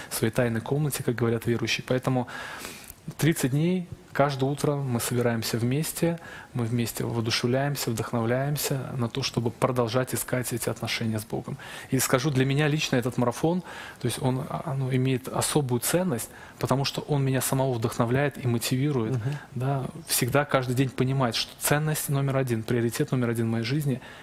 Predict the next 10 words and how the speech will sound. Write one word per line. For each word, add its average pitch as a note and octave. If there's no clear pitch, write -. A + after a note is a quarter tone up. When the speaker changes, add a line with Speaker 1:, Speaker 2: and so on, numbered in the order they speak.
Speaker 1:
это -
личные A#2+
отношения G#2+
с -
Ним. -
Вот C#3+
поэтому B2+
как-то -
так. -
Присоединяйтесь. C3